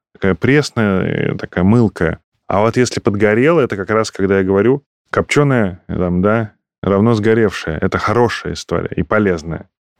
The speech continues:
А внутри остаётся вот такой копчёный вкус, э, печёного баклажана, и можно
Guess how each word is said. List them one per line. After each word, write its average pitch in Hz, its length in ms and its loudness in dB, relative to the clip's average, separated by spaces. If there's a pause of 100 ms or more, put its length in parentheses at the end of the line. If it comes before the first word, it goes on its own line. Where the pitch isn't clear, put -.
А 87 140 2
внутри 107 480 2
остаётся 107 540 0
вот 92 80 -6
такой 92 180 -4
копчёный 110 400 0
вкус, - 480 -2
э, - 440 -4 (100)
печёного 110 460 2
баклажана, 101 840 0
и 92 260 0
можно 92 460 0